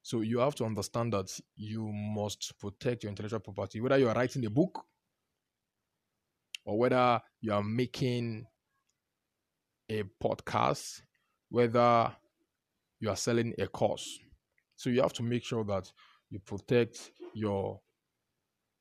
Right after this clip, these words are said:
intellectual property. Do not forget that the global market is open to anyone who is loaded with a lot of value. So you have to make sure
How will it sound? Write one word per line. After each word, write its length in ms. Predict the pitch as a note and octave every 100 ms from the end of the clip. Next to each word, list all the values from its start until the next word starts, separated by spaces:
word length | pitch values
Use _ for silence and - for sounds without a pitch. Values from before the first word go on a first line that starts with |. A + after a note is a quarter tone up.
| A#2
intellectual 960 | G2+ A2 G#2 A2 G#2 - A2+ G#2+ G#2 G2+ - _ _ _ _ _ -
property. 640 | A2 G2 G2 F2 - F2+ - - - _ _ _ F3
Do 80 |
not 140 | A3 G3+
forget 400 | B2+ B2+ G2 - _ _ -
that 160 | C#3+ D3
the 60 |
global 260 | D3+ G#3+ A#3+
market 320 | G3+ G3 E3+
is 100 | C#3
open 240 | D3+ D#3
to 100 | D3+ -
anyone 500 | D#3 D#3+ D3 C#3+ D3+ _ _
who 200 | - C#3+
is 160 | A#2+ G#2
loaded 540 | A2+ C#3 C#3 C#3+ C#3
with 180 | G#2+ G#2+
a 60 | A2
lot 420 | G#2 A2 B2 - -
of 240 | G#2 F#2+ F2
value. 500 | E2+ G2+ F#2+ E2+ - - - - - _ _ _ _ _ _ _ _ _ _ _ _ _ _
So 120 | -
you 120 | F3
have 120 | G#3
to 80 | -
make 260 | F#3 F#3+ F#3
sure 320 | - D#3+ B2+